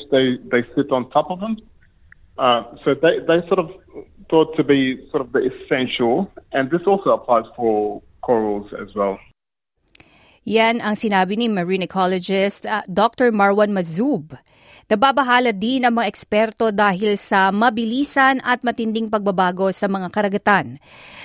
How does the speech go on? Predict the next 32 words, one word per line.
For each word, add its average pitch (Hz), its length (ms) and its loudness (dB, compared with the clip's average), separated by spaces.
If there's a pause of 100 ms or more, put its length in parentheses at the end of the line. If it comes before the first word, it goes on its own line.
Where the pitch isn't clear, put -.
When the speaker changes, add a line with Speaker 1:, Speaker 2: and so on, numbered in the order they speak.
(120)
Speaker 2:
Nagbabala 220 480 4
sila 202 400 2
na 226 160 2
sa 214 160 -2
paparating 226 580 0
na 254 80 -2
tag-init 196 640 -2 (380)
ay 285 160 4
malubhang 247 500 2
maapektuhan 196 720 0
ang 170 140 -4
Great 190 320 0
Barrier 160 420 -2
Reef 208 380 -4
dahil 196 260 2
sa 185 160 -4
mga 165 220 -2
forecast 220 640 0 (260)
ng 269 160 2
malubhang 240 480 2
init 196 380 -4
ng 165 180 -4
panahon. 156 680 -4 (420)
Pahayag 254 320 4
ni 247 140 0
Doctor 233 340 0
Marwan 208 400 0
Mazub, 196 540 -4
kailangan 269 840 2
maagapan 233 720 0
ang 233 140 -4
sitwasyon 220 720 -2